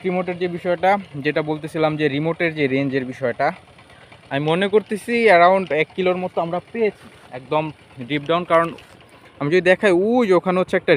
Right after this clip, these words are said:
রিসোর্ট, এখান থেকে ওই রিসোর্টের দূরত্ব around এক কিলোর মতো। I'm not sure, প্লাস মাইনাস হবে হয়তো বা কিছুটা, but around এক কিলো। তো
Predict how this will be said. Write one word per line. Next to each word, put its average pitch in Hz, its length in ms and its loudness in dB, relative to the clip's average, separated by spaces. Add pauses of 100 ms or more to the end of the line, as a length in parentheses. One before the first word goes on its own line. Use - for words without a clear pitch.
রিসোর্ট, 156 280 2 (1000)
এখান 196 220 2
থেকে 220 160 2
ওই 214 140 8
রিসোর্টের 185 500 2 (600)
দূরত্ব 160 300 0 (140)
around 185 340 4
এক - 120 -2
কিলোর 135 240 -2
মতো। - 280 -10 (1080)
I'm 139 140 -2
not 160 100 0 (100)
sure, 170 180 4 (100)
প্লাস 185 240 4
মাইনাস 202 280 0
হবে 160 160 2
হয়তো 143 160 0
বা 131 100 0
কিছুটা, 131 400 -8
but 147 100 0 (140)
around 165 360 4
এক - 20 -20 (100)
কিলো। 107 220 -10 (920)
তো 151 140 4